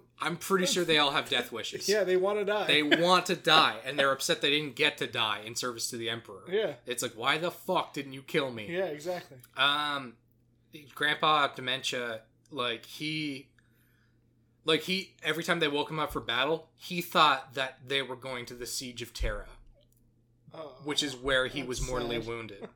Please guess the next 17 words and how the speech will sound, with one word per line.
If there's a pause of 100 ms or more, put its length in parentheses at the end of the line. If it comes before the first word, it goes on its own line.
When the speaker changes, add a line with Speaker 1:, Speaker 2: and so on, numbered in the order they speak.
Speaker 2:
<laughs> (340)
Speaker 1:
So
he's,
he's
like, (320)
"To-,
like,
today,
I'm
gonna
put
a
bullet
in
the
Emperor."
Speaker 2:
Right.